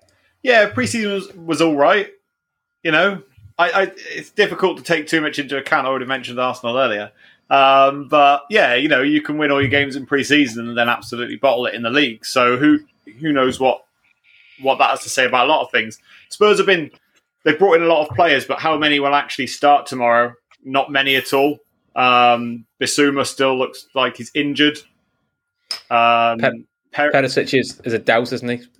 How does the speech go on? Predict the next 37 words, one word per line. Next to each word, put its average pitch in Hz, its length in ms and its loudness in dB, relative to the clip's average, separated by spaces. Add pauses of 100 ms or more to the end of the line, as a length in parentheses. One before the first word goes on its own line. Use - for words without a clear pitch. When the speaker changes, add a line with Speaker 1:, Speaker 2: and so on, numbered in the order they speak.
(180)
Speaker 1:
Yeah. 135 360 2 (260)
Um, 120 720 2 (240)
Spence 135 360 -4
won't 131 200 -2
start 127 400 0
tomorrow. 127 580 -2 (600)
Um, 107 680 -10
Richarlison's 123 540 -2
got 117 140 0
one 120 160 0
match 120 240 -4
banned, 123 440 0
and 120 200 -6
I 113 80 2
don't 117 120 -6
think 113 140 -10
he'd 117 120 -6
start 113 320 0
anyway. 131 460 0 (560)
So 135 260 2
yeah, 160 240 4
it's, 127 420 -6
it's 170 160 -6
gonna 202 220 0
be, 156 340 2 (440)
gonna 185 180 2
look 170 200 2
like 156 240 0
at - 100 -6
Spurs 147 360 0
potentially 147 600 -2
Longley 139 380 0
could 123 300 -4
play 123 440 0 (640)
left 120 180 -2
centre 135 220 0
back. 143 420 -2